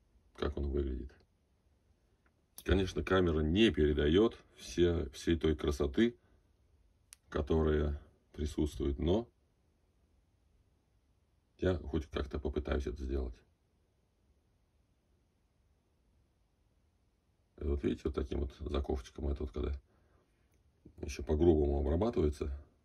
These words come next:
Вот обычно немчуги так вот делают. Обратите внимание на кромочку.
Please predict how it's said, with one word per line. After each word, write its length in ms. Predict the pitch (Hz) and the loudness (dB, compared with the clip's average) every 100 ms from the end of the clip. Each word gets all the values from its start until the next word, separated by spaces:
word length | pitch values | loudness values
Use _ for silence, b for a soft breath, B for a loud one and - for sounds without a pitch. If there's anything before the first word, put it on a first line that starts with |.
| _ _ - | _ _ -16
Вот 200 | 85 - _ _ _ _ _ _ - | -16 -16 _ _ _ _ _ _ -14
обычно 420 | 73 69 76 - | -6 -2 -2 -2
немчуги 600 | 76 76 73 78 76 90 85 | 0 0 0 -2 0 -2 -2
так 140 | 69 69 | -6 -4
вот 120 | 69 | -4
делают. 360 | 69 69 67 - - - - - _ _ _ _ _ b b b b b b b _ | -2 -4 -6 -10 -12 -12 -12 -20 _ _ _ _ _ b b b b b b b _
Обратите 380 | - 78 117 117 | -6 -2 0 0
внимание 300 | 85 87 87 | 2 2 2
на 100 | 85 | 0
кромочку. 480 | 73 69 67 - | -2 -4 -6 -12